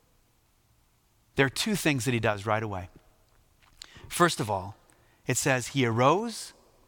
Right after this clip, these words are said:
and was baptized. And by, by the way, this is the pattern in the, in the New Testament. This is what we see. People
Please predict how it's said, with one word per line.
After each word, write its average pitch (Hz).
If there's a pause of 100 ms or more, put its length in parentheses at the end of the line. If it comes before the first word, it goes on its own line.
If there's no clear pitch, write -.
(640)
and 135
was 110
baptized. 110 (920)
And 147
by, 170 (180)
by 175
the 214
way, 208
this 240
is 294
the -
pattern 202
in 143
the, 139
in 156
the 147
New 156
Testament. 147 (300)
This 226
is 254
what 233
we 185
see. 113
People 262